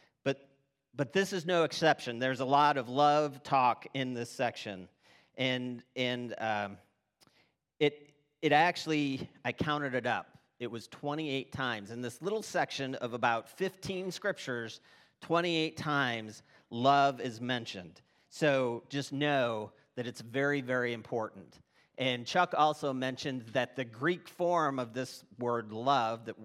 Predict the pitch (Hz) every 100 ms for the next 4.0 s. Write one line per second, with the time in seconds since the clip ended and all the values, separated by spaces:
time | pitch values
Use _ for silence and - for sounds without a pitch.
0 | - 117 - 123 113 110 - 110 - -
1 | 120 104 127 - 120 113 98 - - 170
2 | 143 120 - - _ _ _ _ _ _
3 | _ - 135 135 110 120 107 104 78 58